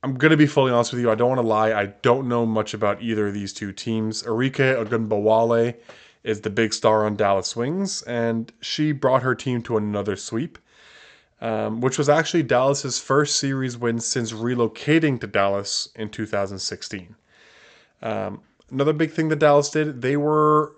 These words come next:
the first team in W N B A history to have seven of their players have double-digit score, score in double digits in a game in the playoffs. So, um, I think that was a really cool feature. And again,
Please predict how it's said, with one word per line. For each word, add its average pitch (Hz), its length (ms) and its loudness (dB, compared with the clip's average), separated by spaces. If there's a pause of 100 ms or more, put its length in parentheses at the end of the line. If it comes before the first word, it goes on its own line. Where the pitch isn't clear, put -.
the 131 120 -6
first 160 400 4
team 165 200 2
in 139 80 0
W 127 280 0
N 120 120 0
B 117 120 2
A 110 40 -2
history 123 400 -4
to 110 100 -6
have 107 240 -4
seven 135 460 -4
of 120 160 -6
their 113 160 2
players 110 640 -2 (180)
have 110 240 -6
double-digit 107 580 0
score, 117 420 -2 (200)
score 139 320 4
in 120 80 2
double 107 200 2
digits 104 540 -2 (440)
in 117 100 -2
a 107 40 0
game 110 280 -2 (480)
in 110 140 -2
the 104 60 -6
playoffs. 104 420 2
So, 104 560 -2 (520)
um, 101 400 -8 (320)
I 135 80 2
think 123 160 -2
that 117 140 4
was 110 140 0
a 117 40 -6
really 110 200 2
cool 107 200 0
feature. 180 320 2
And 175 80 2
again, 185 280 2